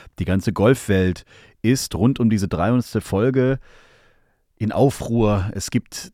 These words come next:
Dinge, die glatt gezogen werden. Es gibt Dinge, die mal wirklich klargestellt werden. Zum Beispiel wissen wir seit heute,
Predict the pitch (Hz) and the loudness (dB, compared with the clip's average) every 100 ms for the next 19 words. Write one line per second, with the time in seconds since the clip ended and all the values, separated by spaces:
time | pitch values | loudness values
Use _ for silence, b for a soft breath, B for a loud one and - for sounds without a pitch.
0 | - 135 139 110 107 - 120 - 113 - | -2 2 4 2 0 -2 -2 -2 -6 -2
1 | 110 101 95 92 95 95 - - 113 107 | -2 0 -2 -2 -2 -4 -8 -4 -2 -2
2 | 101 92 92 90 - 85 - 104 113 180 | -2 -2 -2 -6 -8 -10 -8 0 4 4
3 | 165 101 - 80 76 - 76 62 73 - | 4 0 -4 -6 -6 -8 -10 -10 -12 -8
4 | 82 95 180 - 208 160 135 - 185 160 | -2 0 0 -2 -4 0 -2 -2 -2 -2
5 | 127 95 - 95 185 226 170 202 | 0 -2 0 2 2 2 0 0